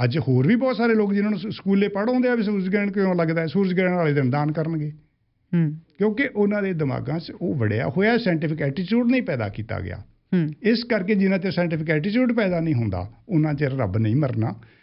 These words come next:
Speaker 1: ਤੇ ਹੌਲੀ ਹੌਲੀ ਪੈਦਾ ਹੋ ਰਿਹਾ, ਨਵੀਂ ਪੀੜ੍ਹੀ 'ਚ ਜਾਗਰਤੀ ਆ ਰਹੀ ਆ। ਜਿਵੇਂ ਜਿਵੇਂ ਜਾਗਰਤੀ ਆਊਗੀ, ਤਿਵੇਂ ਤਿਵੇਂ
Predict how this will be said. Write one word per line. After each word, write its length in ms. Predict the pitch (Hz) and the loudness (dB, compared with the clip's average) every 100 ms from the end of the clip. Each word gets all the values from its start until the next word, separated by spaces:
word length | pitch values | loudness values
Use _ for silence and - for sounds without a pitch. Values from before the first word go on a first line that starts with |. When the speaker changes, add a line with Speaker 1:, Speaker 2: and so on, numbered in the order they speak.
| _ _ | _ _
Speaker 1:
ਤੇ 100 | 170 | 0
ਹੌਲੀ 280 | 131 139 151 | 2 2 2
ਹੌਲੀ 200 | 151 151 | 2 0
ਪੈਦਾ 340 | 143 113 113 | -2 -2 -2
ਹੋ 280 | 120 98 98 | -2 -4 -2
ਰਿਹਾ, 180 | 123 170 | 0 0
ਨਵੀਂ 260 | 143 120 | 0 0
ਪੀੜ੍ਹੀ 340 | 120 110 120 135 | 0 -2 0 -2
'ਚ 200 | 135 156 - | -4 -16 -8
ਜਾਗਰਤੀ 580 | 117 120 107 104 - 110 - | -4 -2 -2 -4 -4 -6 0
ਆ 160 | 107 | 2
ਰਹੀ 200 | 123 185 | 4 4
ਆ। 160 | 190 165 - - | 2 -2 -10 -2
ਜਿਵੇਂ 200 | 196 220 | 2 4
ਜਿਵੇਂ 180 | 226 208 | 2 2
ਜਾਗਰਤੀ 440 | 170 123 110 110 | 0 -2 -6 -4
ਆਊਗੀ, 300 | 101 113 196 | -2 -2 -2
ਤਿਵੇਂ 260 | 208 139 113 | 0 0 0
ਤਿਵੇਂ 320 | 117 113 | 0 -2